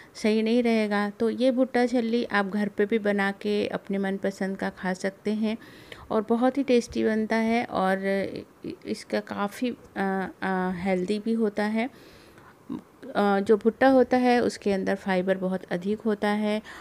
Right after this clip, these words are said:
और ये हेल्थ के लिए बहुत ज़्यादा फ़ायदेमंद होता है। तो फ्रेंड्स, चलिए, अ, रेसिपी मैं बताती हूँ। तो फ्रेंड्स, अगर अभी तक आपने मेरे चैनल को सब्सक्राइब नहीं किया है तो सब्सक्राइब कर लें और बेल बटन को ज़रूर प्रेस कर दें ताकि नोटिफिकेशन आपको मिले।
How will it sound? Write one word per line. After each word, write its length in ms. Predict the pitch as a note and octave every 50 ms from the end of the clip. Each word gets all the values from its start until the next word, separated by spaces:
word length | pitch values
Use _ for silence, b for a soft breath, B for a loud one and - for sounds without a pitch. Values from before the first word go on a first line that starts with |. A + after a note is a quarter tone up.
| B B -
और 300 | - F#3 F#3 F#3 F3+ F#3+
ये 120 | G3 G3
हेल्थ 300 | G3+ G3 G3 F#3+ F#3+ G3
के 200 | - - G3+ G3+
लिए 160 | G3 G3 G3+ G3
बहुत 400 | F#3+ - F3+ F3+ F3+ F3+ F3 -
ज़्यादा 320 | F#3 F3 F3 - F#3+ G3
फ़ायदेमंद 640 | G3 - G3+ F#3 F3+ F3 F3+ F#3 F#3+ F3+ F#3 G3 G3+
होता 220 | G3 F#3 F#3 F#3
है। 260 | F#3+ F#3+ F#3+ F#3+ G3+ - B B B B B B B B -
तो 60 | B3 B3+
फ्रेंड्स, 420 | B3+ - B3+ B3 B3 C4 B3+ -
चलिए, 320 | - A#3 G3+ G3 G3 G3+
अ, 60 | F#3+ F#3+ - - - F#3 F#3 F#3 F#3 F#3 F#3 F#3
रेसिपी 400 | F#3 G3 F#3+ F#3 - - - G#3
मैं 200 | G3+ G3+ F#3+ F#3
बताती 480 | F3+ F#3 F3+ - F3+ F3+ F3+ - G#3+ G#3+
हूँ। 200 | A3 A3 G#3+ G#3
तो 120 | - B3+
फ्रेंड्स, 320 | - - C#4+ C#4+ C#4+ C#4+
अगर 240 | C4+ A#3+ A3+ A3+ A#3
अभी 260 | A#3 A3+ G#3+ G#3 B3
तक 180 | C4 - B3 B3 -
आपने 240 | A3 G#3 G#3 G3+ G3+
मेरे 220 | G3+ G3 F#3+ G3
चैनल 340 | G3 - G3+ F#3+ G3 F#3+ F#3+
को 120 | F#3 G3
सब्सक्राइब 580 | F#3+ - G3 F#3+ - - - F#3 F#3 F#3 F#3 F#3
नहीं 220 | F3+ F#3 F#3+ G3+
किया 220 | G3 - A3 G3+ G3
है 180 | G3+ G3+ G3
तो 120 | F#3+ F#3+ F#3
सब्सक्राइब 520 | - F#3+ F#3 - - - - F3+ F#3 F3+ F#3 -
कर 100 | G3 F#3+
लें 260 | F#3+ G3 G3+ A3 B3+ B B B B B B B B B B B
और 120 | - G3
बेल 200 | F#3 F#3+ G#3 A3
बटन 320 | A#3 A#3 A#3+ A#3 B3+ A#3+ B3
को 120 | A#3+ B3
ज़रूर 260 | A3 G3+ G#3 G#3+ A3+
प्रेस 300 | A#3 - - G#3+ G#3+ -
कर 180 | - - G3+ F#3+
दें 260 | F#3 F3 F#3 G3 G#3+
ताकि 300 | G#3 F#3+ F3+ F3 - F3+
नोटिफिकेशन 760 | F3 F3+ F3+ F3 F#3+ F#3+ - F#3+ - - F#3+ - - G3 F#3+
आपको 320 | F#3+ F3+ F3+ - - - F#3+
मिले। 360 | F#3+ F#3+ F#3 F#3 G3 A#3 D#4+